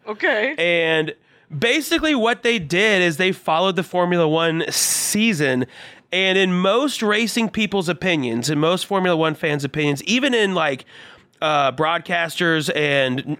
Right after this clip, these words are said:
Speaker 2: um, journalists and, and all of that group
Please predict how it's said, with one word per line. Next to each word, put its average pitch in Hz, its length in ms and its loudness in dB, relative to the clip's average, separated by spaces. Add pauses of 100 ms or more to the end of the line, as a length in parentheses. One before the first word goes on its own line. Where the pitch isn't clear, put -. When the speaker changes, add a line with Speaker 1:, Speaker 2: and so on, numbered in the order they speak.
Speaker 2:
um, 127 300 0
journalists 165 580 0
and, 135 380 -2
and 131 380 0 (340)
all 151 200 0
of 147 60 0
that 147 220 -2
group 139 420 0